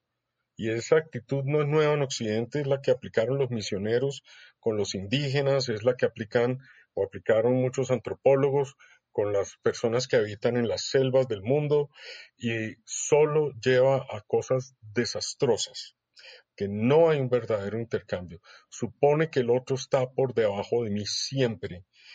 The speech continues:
y que yo tengo la verdad. Eh, ¿por qué? De nuevo, hemos navegado este mundo sin conceptos.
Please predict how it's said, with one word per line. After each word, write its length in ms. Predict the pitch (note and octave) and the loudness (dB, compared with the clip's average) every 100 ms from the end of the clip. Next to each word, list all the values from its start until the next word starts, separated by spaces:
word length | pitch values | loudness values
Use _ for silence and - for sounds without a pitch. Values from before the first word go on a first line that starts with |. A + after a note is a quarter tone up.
| - _ | -20 _
y 140 | A2 | -10
que 160 | G#2 G#2+ | -4 -2
yo 180 | G#2 G#2 - | -2 -2 0
tengo 320 | C#3 C3 B2+ | 2 2 2
la 160 | A#2+ | 2
verdad. 400 | G#2+ F#2+ - F2+ - _ _ _ _ - - _ _ | 2 0 -8 -12 -14 _ _ _ _ -20 -20 _ _
Eh, 580 | - A#2+ A#2 A2+ A2 A2+ - - _ | -2 0 2 2 0 -2 -6 -20 _
¿por 180 | A#2+ A2 | 0 2
qué? 300 | G3 D3+ - _ _ _ | 2 2 -2 _ _ _
De 160 | G2+ A2+ | -2 2
nuevo, 340 | D#3+ A2 G2+ F#2 | 4 2 -2 -8
hemos 320 | A2 C3+ C#3 | -4 -4 0
navegado 420 | C#3+ B2+ G2+ G#2+ | 2 2 2 0
este 180 | A#2+ D3 | 0 -2
mundo 300 | C#3 C3 C3+ | -2 -2 -2
sin 200 | C3 A#2 | -4 -6
conceptos. 640 | G#2 G2+ G#2 - C3+ C3 | -6 -2 -2 -2 -4 -4